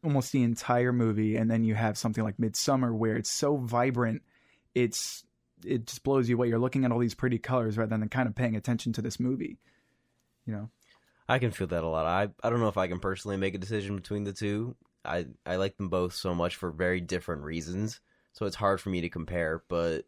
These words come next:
Speaker 2: if I had to choose, I think I like Hereditary more. Just, just a tiny little bit. Although I would say that I'm more entertained watching Midsummer.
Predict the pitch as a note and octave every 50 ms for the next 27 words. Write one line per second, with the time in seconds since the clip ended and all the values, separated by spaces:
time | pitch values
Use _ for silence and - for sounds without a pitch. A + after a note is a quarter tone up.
0 | - - G#2 - - G2 G2 F#2 F#2 F#2 F#2 F#2 F#2 E2+ F2 E2 - - F2+ E2+
1 | E2+ E2 - - E2+ - - G2 F2+ E2+ E2+ E2 D#2+ D#2+ D#2+ - D#2+ C#2+ C#2 B1+
2 | C2+ C#2 - D#2+ C2+ C2+ D2 D2+ C2 D#2 D#2+ D#2 E2 F#2 _ _ _ _ _ _
3 | _ - - - A2+ A2 A2 G#2+ - - - _ _ _ _ - - - D3+ C#3+
4 | C#3+ C#3+ - - C#3 B2 - - G#2+ G2+ G#2 G#2 G#2 G#2 G2+ G2 F#2 F2+ F2+ F2
5 | F2 E2+ D#2+ C2+ E2 D#2+ D2+ D2 - _ _ _ _ _ _ _ _ _ - F#2+
6 | G#2+ G2 F#2 G#2+ G#2+ G#2 G#2 D2 F2+ G#2+ A2 A2 F#2+ - A#2 A#2 A2 G2 G#2 G2+
7 | G2+ G2 F#2+ F#2+ G2 G2 G2 G#2 - C#2 A2 G#2 - - F2+ F2 - - - A2
8 | G2 F#2 F#2 E2+ D2+ E2+ D#2+ C#2+ C#2+ D2 - D2 C#2 D2 D2+ D2 - - - B1
9 | A1+ A1+ A#1 -